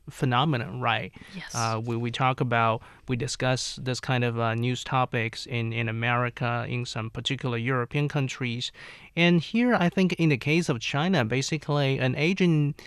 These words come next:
Speaker 1: an aging society is something that we find it very difficult to deny, right? Because according to the standard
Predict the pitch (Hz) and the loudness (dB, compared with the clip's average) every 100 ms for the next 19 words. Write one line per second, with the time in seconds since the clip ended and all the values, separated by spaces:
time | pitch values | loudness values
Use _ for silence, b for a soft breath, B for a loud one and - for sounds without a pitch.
0 | B - 139 160 196 180 165 139 - 131 | B -4 -2 2 2 4 2 0 0 0
1 | 131 131 127 117 120 - 131 131 139 123 | 2 2 0 0 -2 0 0 0 -2 -2
2 | 120 123 B B B B _ - 117 113 | -2 -6 B B B B _ -4 0 2
3 | 113 - 131 127 - 135 131 127 143 131 | 0 -4 -2 -4 0 2 2 0 -2 0
4 | 135 131 - 139 - 143 147 117 - 123 | 2 0 -2 -4 -4 -2 0 0 -2 -4
5 | 113 110 170 160 131 117 113 107 113 120 | -2 0 2 2 -2 -6 -4 -4 -6 -4
6 | - 131 - - 180 214 208 160 - 160 | -2 -2 -4 -4 0 4 4 4 2 2
7 | 143 135 127 127 - 208 _ - _ _ | 4 2 2 -2 -10 -20 _ -20 _ _
8 | _ - - 156 196 160 127 - | _ -8 0 6 6 6 2 -6